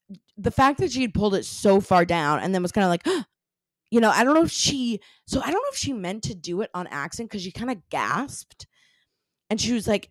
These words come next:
but she didn't then move it. Like, you know, I don't know if she did it, like, you know, by accident, was like, <gasps> and then she just kept it there. But it was okay. It was an okay massage. But I do, you know, but normally they just, like, kind of,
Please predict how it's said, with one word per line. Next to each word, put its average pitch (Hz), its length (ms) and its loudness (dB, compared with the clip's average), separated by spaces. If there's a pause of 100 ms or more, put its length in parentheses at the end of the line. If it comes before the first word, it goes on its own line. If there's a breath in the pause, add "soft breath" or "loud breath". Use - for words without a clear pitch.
but 254 160 2
she - 120 -2
didn't 453 260 -6
then 262 240 2
move 233 400 4
it. 143 220 -4 (100)
Like, 214 220 0
you 233 60 -2
know, 214 60 4
I 208 40 4
don't 214 60 2
know 247 80 0
if 214 60 -8
she 208 140 -8
did 196 180 -2
it, - 140 -12
like, 180 240 -2 (100)
you 196 100 -4
know, 185 120 0
by 185 100 2
accident, 170 340 0
was 165 80 -8
like, 165 140 -6
<gasps> - 800 -8
and 196 160 -4
then 175 320 -6
she - 140 -14
just 170 260 -10
kept 214 300 -2
it 220 120 0
there. 196 560 0 (680 soft breath)
But 254 220 4
it 359 80 2
was 427 160 4
okay. 160 480 2
It 202 80 2
was 233 160 2
an 233 80 0
okay 180 260 2
massage. 143 400 -2
But 226 140 -2
I 226 80 4
do, 254 640 2 (280)
you 226 120 0
know, 233 100 4
but 226 140 -2
normally 370 320 2
they 208 160 2
just, 202 260 -4
like, 170 300 0 (100)
kind 202 200 0
of, 165 200 0